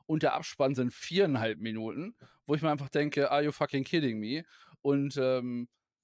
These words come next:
das, was drin ist, ist halt, ja, mit ein paar Easter Eggs, äh, gespickt. Also, so Sachen, wo, ich will nicht sagen, jeder sich auch irgendwie gefragt hat:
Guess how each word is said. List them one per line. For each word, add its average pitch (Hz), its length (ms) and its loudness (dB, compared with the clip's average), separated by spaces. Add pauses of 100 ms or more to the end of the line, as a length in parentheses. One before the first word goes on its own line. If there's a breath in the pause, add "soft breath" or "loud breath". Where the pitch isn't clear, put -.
(500)
das, 139 360 -2
was 139 300 -2
drin 147 360 0
ist, 151 260 -4
ist 143 220 -8
halt, 135 360 2
ja, 127 240 2
mit 123 280 -4
ein - 60 -12
paar 135 200 -2
Easter 156 400 -2
Eggs, - 540 -10
äh, 135 320 -2
gespickt. 131 800 -10 (320)
Also, 127 400 2 (400)
so 131 140 -14
Sachen, 135 640 -2
wo, 131 340 0
ich - 220 -12
will 135 80 -4
nicht 123 80 -6
sagen, 127 180 0
jeder 135 260 0
sich 131 160 -2
auch 127 100 0
irgendwie 127 240 2
gefragt 127 360 -2
hat: 120 180 0